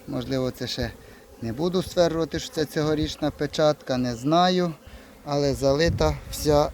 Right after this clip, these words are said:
рамка. Ось так сформував я нижній корпус. Це у нас перша рамка, ось о. Медопергова, дві вощинки, сушка,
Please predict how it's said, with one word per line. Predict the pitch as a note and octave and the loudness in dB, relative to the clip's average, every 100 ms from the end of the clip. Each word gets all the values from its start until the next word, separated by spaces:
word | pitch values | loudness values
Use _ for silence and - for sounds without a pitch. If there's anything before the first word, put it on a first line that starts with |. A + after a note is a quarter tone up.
| - | -4
рамка. | C3 C3+ A#2+ A2+ A#2 G2+ - C4 C4 - - - - - - - - - - | 0 0 0 -2 -4 -6 -10 -14 -16 -18 -20 -18 -18 -18 -20 -20 -20 -20 -8
Ось | D#3 C#3 | -4 -4
так | - F#3 - | 4 4 4
сформував | E3 D#3 D#3 D#3 D#3+ | 0 2 4 4 4
я | D3+ | 4
нижній | C#3 C#3+ C3+ C#3 C3 | 2 2 0 0 -2
корпус. | - A2 G2+ A2+ - - | -4 -6 -6 -14 -16 -10
Це | - D3+ A2+ F2+ - | 0 2 2 -6 -12
у | A#2+ | -8
нас | B2 G#2+ - | -6 -6 -2
перша | D3+ - C3+ B2+ | -2 0 -2 0
рамка, | B2 A2+ - G#2 | 0 -2 -4 -4
ось | G2+ - | -6 -6
о. | G2+ - - - - - - - - - - - - - - | -10 -10 -20 -20 -20 -20 -20 -20 -20 -20 -20 -20 -20 -20 -6
Медопергова, | C#3+ D#3 C#3 C#3+ D3+ D3+ D#3+ F#3 F3 E3+ - | 2 2 2 0 0 2 6 6 6 4 -2
дві | B2+ D3+ | -4 0
вощинки, | D3 D3 C#3 - F#3 F3 - C#3+ | 2 0 -2 -2 0 -2 -2 -4
сушка, | - F3+ F#3 - - E3+ E3 | -2 0 2 0 4 4 4